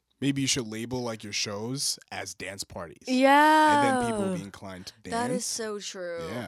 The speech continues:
Speaker 2: That is so true.
Speaker 1: And then in between,
Speaker 2: Yeah.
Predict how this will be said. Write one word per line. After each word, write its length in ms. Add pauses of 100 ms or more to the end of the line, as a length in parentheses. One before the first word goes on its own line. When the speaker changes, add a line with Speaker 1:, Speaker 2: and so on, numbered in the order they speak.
(100)
Speaker 2:
That 120
is 100
so 300
true. 340
Speaker 1:
And 100
then 160
in 200
between, 880
Speaker 2:
Yeah. 220